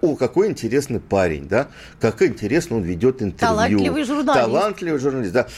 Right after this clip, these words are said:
Speaker 1: Как он раскрутил Шнура». Они разговаривали вот на, м, вот этом языке просто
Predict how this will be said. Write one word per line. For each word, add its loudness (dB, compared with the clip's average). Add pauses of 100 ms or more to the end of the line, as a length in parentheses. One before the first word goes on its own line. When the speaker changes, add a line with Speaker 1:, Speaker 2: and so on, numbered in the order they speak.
(120)
Speaker 1:
Как 0
он 2
раскрутил 0
Шнура». 2
Они 0
разговаривали 2
вот 0
на, 2
м, -8
вот 0
этом 0
языке 2 (840)
просто 0